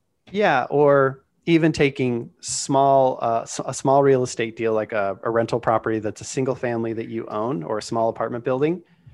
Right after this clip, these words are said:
that you manage, versus something like a real estate investment trust. If you put money in there,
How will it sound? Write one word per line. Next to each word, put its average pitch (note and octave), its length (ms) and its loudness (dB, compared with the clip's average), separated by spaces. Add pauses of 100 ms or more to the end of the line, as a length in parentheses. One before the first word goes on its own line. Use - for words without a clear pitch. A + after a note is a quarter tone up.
(100)
that C3+ 100 -8
you B2 100 -2
manage, B2+ 380 -4
versus B2+ 580 -2 (380)
something B2+ 320 -2
like A#2 160 0
a A#2+ 60 -2
real A2+ 220 2
estate A2 280 -2
investment A2+ 480 -4
trust. - 400 -6 (400)
If A#2+ 100 -12
you B2 120 -6
put - 220 -2
money B2 300 -4
in F3 160 2
there, A#2 420 -2